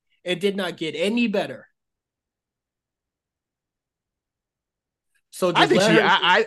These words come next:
Speaker 2: I think she's improved from when she started to where she's at now. You
Speaker 1: I
Speaker 2: don't have that
Speaker 1: agree.
Speaker 2: ma-, you don't
Speaker 1: I,
Speaker 2: have
Speaker 1: I
Speaker 2: that match with Chris Statlander that you had on, that she had on Friday if she didn't improve. I don't care. Chris can only carry for so much.
Speaker 1: I
Speaker 2: You know
Speaker 1: agree.
Speaker 2: what I mean?
Speaker 1: I agree. Her le-, you know,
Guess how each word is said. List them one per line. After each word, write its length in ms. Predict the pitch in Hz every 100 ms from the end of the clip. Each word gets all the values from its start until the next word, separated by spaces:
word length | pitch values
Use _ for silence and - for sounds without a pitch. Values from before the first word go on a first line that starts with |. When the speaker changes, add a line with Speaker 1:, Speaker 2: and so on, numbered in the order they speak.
| 175
Speaker 2:
I 40 | 226
think 220 | 277 247
she's 160 | 214 185
improved 440 | 156 160 156 147
from 180 | 143 135
when 100 | 127
she 120 | 131
started 360 | 127 131 120 117
to 100 | 120
where 160 | 117
she's 180 | 107 110
at 140 | 104
now. 260 | 95 90 87 _ _ _ _
You 60 | 185
Speaker 1:
I 60 |
Speaker 2:
don't 140 | 196 220
have 160 | 202
that 120 | 170 156
Speaker 1:
agree. 40 |
Speaker 2:
ma-, 140 | 143 - _
you 100 | 165
don't 100 | 196
Speaker 1:
I, 40 |
Speaker 2:
have 140 | 208 202
Speaker 1:
I 60 | 180
Speaker 2:
that 80 |
match 160 | 160 151
with 120 | 147
Chris 160 | 160 151
Statlander 320 | 156 131 139
that 140 | 131 120
you 120 | 131
had 160 | 123
on, 280 | 120 117 107 107
that 120 | 120
she 120 | 127
had 180 | 123 113
on 120 | 110
Friday 260 | 120 113 104
if 80 | 104
she 80 |
didn't 200 | 113 110
improve. 280 | 98 92 104
I 80 | 120
don't 260 | 170 - -
care. 160 | 175
Chris 220 | - 220
can 100 | 214
only 140 | 170 143
carry 260 | 165 139
for 100 | 117
so 140 | 110 117
much. 260 | 117 101 - _ _ _ _
Speaker 1:
I 180 | 175 180
Speaker 2:
You 100 | 160
know 100 | 165
Speaker 1:
agree. 140 | 170
Speaker 2:
what 40 | 170
I 20 |
mean? 180 | 226 233 _ _
Speaker 1:
I 100 | 165 156
agree. 580 | 156 151 170 196 214 -
Her 260 | 170 151 147
le-, 260 | 147 139
you 200 | 151 151
know, 280 | 143 135 131